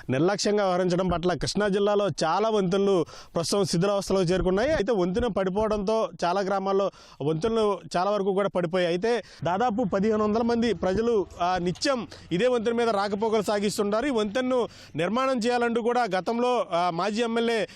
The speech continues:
కొడాలి నాని వద్ద అనేక సార్లు ప్రస్తావించడం జరిగింది. ఆయన ఏమీ పట్టించుకోలేదు. ప్రస్తుతం కూటమి ప్రభుత్వం అధికారంలో ఉంది, వచ్చింది కాబట్టి ఈ శిథిలావస్థకు చేరిన ఈ వంతెనను పునర్నిర్మాణం చేయాలి. లేని పక్షంలో ఈ వంతెన కనుక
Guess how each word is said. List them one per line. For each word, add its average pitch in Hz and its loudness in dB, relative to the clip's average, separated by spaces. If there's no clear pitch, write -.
కొడాలి 240 0
నాని 220 -2
వద్ద 233 0
అనేక 220 0
సార్లు 233 0
ప్రస్తావించడం 214 -2
జరిగింది. 220 0
ఆయన 220 0
ఏమీ 233 0
పట్టించుకోలేదు. 214 -2
ప్రస్తుతం 220 -2
కూటమి 233 0
ప్రభుత్వం 247 0
అధికారంలో 240 0
ఉంది, 233 0
వచ్చింది 220 2
కాబట్టి 226 0
ఈ 196 0
శిథిలావస్థకు 254 0
చేరిన 240 0
ఈ 214 0
వంతెనను 233 0
పునర్నిర్మాణం 240 0
చేయాలి. 233 0
లేని 240 2
పక్షంలో 254 0
ఈ 233 0
వంతెన 202 2
కనుక 247 0